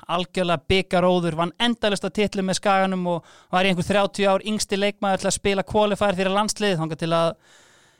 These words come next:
já, Martin Ødegaard tók þann titil, en að það er ekkert í rauninni hægt annað en að velja Sigga Jóns sem ref draumaliðsins í boði White Fox. Sko, ég er með annan hafsend hérna á blaði, uh, í Plymouth, uh,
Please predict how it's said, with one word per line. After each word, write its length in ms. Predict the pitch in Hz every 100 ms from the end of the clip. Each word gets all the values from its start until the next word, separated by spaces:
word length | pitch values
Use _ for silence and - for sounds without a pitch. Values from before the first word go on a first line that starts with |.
| _
já, 140 | 180 185
Martin 320 | 160 170 175
Ødegaard 500 | 220 262 294 - 233
tók 200 | - 233 247
þann 140 | 220
titil, 220 | 247 226 202
en 240 | 165 170
að 160 | 160 180
það 140 | 165
er 80 | 160
ekkert 320 | 156 156 -
í 80 | 156
rauninni 300 | 156 151 143
hægt 320 | 190 202 -
annað 200 | 185 185 175
en 40 |
að 40 | 175
velja 180 | 180 175
Sigga 360 | - 190 - 180
Jóns 260 | 190 180
sem 160 | 185 175
ref 480 | 165 180 196 190 - 202
draumaliðsins 640 | 196 196 185 175 165 - 190
í 60 | -
boði 240 | 202 190
White 240 | 185 196
Fox. 300 | 208 180 - -
Sko, 220 | - 175 185 185 180 180
ég 140 | 175
er 20 | 190
með 160 | 175
annan 220 | 208 214 196
hafsend 400 | 214 - 170 151
hérna 160 | 147
á 80 | 147
blaði, 400 | 151 156 117 107 -
uh, 240 | 147 147 147 -
í 140 | 180 -
Plymouth, 600 | 214 214 220 143 - - _ _ -
uh, 380 | 147 151 151